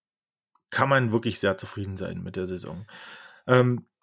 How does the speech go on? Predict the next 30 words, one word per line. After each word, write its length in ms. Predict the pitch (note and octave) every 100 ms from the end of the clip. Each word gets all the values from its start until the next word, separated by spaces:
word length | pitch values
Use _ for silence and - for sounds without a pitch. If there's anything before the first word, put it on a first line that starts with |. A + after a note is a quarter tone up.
| _ _ _ _
was 280 | C3+ C#3 D#3+
mir 100 | E3
natürlich 380 | C#3 B2+ E3 E3+
ein 60 |
bisschen 260 | C3+ C3 A2+
Sorgen 220 | G#2 A2+
macht, 220 | A#2 G2+ -
muss 280 | A2 C3+
ich 80 | C#3
ganz 220 | A#2+ B2+
klar 160 | - A#2+
sagen, 220 | A#2 B2
ist 160 | A2+ -
die 80 | A#2
Defense. 680 | D3 F3 F3 E3+ F3 - -
Ähm, 600 | - B2+ C3 B2 A#2+ A#2
wir 80 | B2+
lassen 320 | B2+ D3 D3
sehr 180 | A#2+ C3
viele 240 | C3 C3+ A#2
Yards 560 | G#2 G2+ D#3 F3 -
zu, 400 | - F3+ F3+ F#3 F3+ _ _ _ _ _ -
teilweise 400 | C3+ B2+ B2+ F2
auch 160 | A#2+
sehr 200 | - B2+
viele 220 | C3 A#2+
Punkte. 580 | A2+ - C#3+ E3+ F3 F3 _ _ _ _ _ _ _ _ _ _ _
Ähm, 760 | A#2+ A#2+ A#2+ A#2 A#2 A2 - - _ _ _ _ _ _ _ _ _ _ _ _ _ _ _ -
Pass 300 | C#3+ E3 D#3
Rush 400 | C#3 C#3+ -